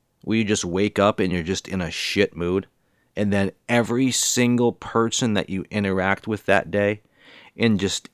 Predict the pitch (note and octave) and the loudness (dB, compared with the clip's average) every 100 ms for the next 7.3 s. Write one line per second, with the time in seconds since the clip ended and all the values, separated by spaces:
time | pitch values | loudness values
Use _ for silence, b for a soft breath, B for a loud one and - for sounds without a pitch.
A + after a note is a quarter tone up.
0 | - A#2 G#2 B2 A#2 B2 A#2+ G#2+ G2+ E2+ | 0 0 2 0 0 0 0 0 -2 0
1 | G2 G#2 G2+ G2+ F#2 - - G2 G2 G#2 | 2 2 0 -2 -2 -4 -2 0 2 2
2 | F#2 - F#2 F#2+ - E2+ F#2 - E2 - | -2 0 2 2 0 -4 -4 -6 -10 -6
3 | F2+ F#2 _ _ _ - A2+ - C3 - | -4 -4 _ _ _ -6 -6 0 0 2
4 | B2+ - A#2+ A2+ A2+ G2+ G2+ A2 G2 - | -2 0 2 2 2 0 0 0 -2 -8
5 | _ _ _ _ _ _ _ _ _ - | _ _ _ _ _ _ _ _ _ -2
6 | - A2+ A#2 A2 F#2+ F#2 G#2+ D3 C#3 A#2 | 2 4 4 2 0 -10 6 6 6 0
7 | F#2+ C#2+ | -2 -2